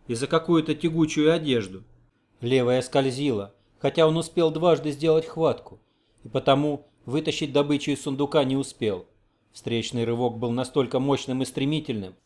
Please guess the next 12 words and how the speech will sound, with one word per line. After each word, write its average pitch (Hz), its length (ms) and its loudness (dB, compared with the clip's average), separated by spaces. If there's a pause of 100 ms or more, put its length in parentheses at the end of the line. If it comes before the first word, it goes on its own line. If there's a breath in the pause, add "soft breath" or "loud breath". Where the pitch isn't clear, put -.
что - 220 -2
в 127 60 -2
руке 151 260 4
остался 139 420 2
клок. 113 440 0 (720)
Отбросив 113 540 -2
его 117 220 2
в - 40 -2
сторону, 123 440 0
он 123 100 -2
сунулся 131 460 -2
внутрь 135 400 -4